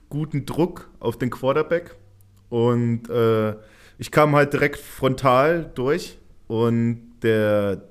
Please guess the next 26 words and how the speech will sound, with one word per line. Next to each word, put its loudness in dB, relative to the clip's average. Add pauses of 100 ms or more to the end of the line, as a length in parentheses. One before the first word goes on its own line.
(100)
der -4
Christian -4
Döll, 2
unsere -2
neunundneunzig, -2
unser -2
Defense -4
End, -2
kam 0
von -2
der 4
linken -2
Seite. -2 (680)
Und -2
der 4
Quarterback 0
wusste 0
halt 6
überhaupt 0
nicht 0
mehr, 0
wo -4
er 0
hin -4
wo-, -6
soll. 2